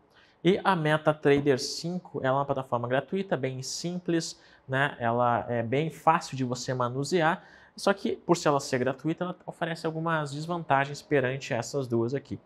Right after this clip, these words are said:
Mas é uma ó-, ótima opção pra você começar do zero, sem ter que nenhum, ter nenhum custo logo no seu início. E uma outra boa plataforma também é a Trader Evolution, que, por sinal, a Toro também tá dando gratuitamente a Trader Evolution e a Profit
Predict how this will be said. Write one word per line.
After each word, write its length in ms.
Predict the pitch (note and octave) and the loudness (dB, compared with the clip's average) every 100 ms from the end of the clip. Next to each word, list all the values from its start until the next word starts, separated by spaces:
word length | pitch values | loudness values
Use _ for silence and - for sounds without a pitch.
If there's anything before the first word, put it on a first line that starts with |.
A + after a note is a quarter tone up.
| _ - - - | _ -20 -4 2
Mas 140 | D3 | 4
é 60 | F#3 | 4
uma 220 | F3+ D#3 | 4 4
ó-, 120 | D#3 | 6
ótima 320 | D3+ D#3 - | 6 6 2
opção 300 | D3+ - C#3+ | -2 -2 -2
pra 100 | C#3+ | 0
você 180 | C#3+ C#3 | 0 0
começar 460 | C3+ C#3 C3 - A#2 | -4 -2 -4 -2 -4
do 160 | B2 | -2
zero, 220 | A2 A2+ A#2+ | -4 -4 -4
sem 160 | B2+ | -6
ter 140 | - B2+ | -6 -8
que 80 | C3 | -6
nenhum, 220 | B2+ C3 _ | -8 -8 _
ter 140 | B2+ B2+ | 0 0
nenhum 180 | B2+ | -2
custo 480 | D#3+ - D3 - D3 - - _ | -2 0 -2 -2 -6 -6 -20 _
logo 180 | B2 B2 | 6 6
no 80 | B2+ | 2
seu 220 | - C3+ | 0 0
início. 420 | C3 A2 - - - _ - - _ | 0 -4 -6 -10 -16 _ -20 -20 _
E 140 | F#3 | 0
uma 160 | G#3+ G3+ | 6 10
outra 260 | E3 D#3 D#3+ | 10 10 6
boa 280 | C3+ C3 | 8 6
plataforma 560 | B2+ C3 E3+ - D3+ E3+ | 6 2 0 4 4 4
também 440 | F3 E3 C#3+ D#3+ E3 | 2 4 4 2 0
é 100 | C#3 | 0
a 80 | C#3+ | 0
Trader 580 | - C3 C3+ D#3 E3 - _ _ _ _ _ _ _ _ _ _ _ _ | 2 4 6 4 2 -4 _ _ _ _ _ _ _ _ _ _ _ _
Evolution, 680 | B2 B2+ D3+ C#3 C3+ - G2+ - _ _ _ _ _ _ _ _ | 2 4 4 4 2 -2 -10 -12 _ _ _ _ _ _ _ _
que, 100 | - | -4
por 120 | C3 C#3 | 2 2
sinal, 440 | - D#3 C3+ D3 | 2 2 4 4
a 60 | D3 | 4
Toro 240 | C3+ C3+ | 4 2
também 220 | C3+ B2+ | 2 -2
tá 120 | C3 | -2
dando 160 | B2+ B2+ | -2 0
gratuitamente 840 | B2+ B2+ C3+ C#3 A#2+ A#2+ C3+ - | 0 0 -2 -2 -2 -4 -6 -6
a 40 | A2+ | -2
Trader 240 | A#2 A#2 | 0 0
Evolution 400 | A2+ A#2+ B2 - | 0 0 -2 -2
e 20 | |
a 60 | C3+ | -4
Profit 440 | - B2 B2 - | 2 2 2 -6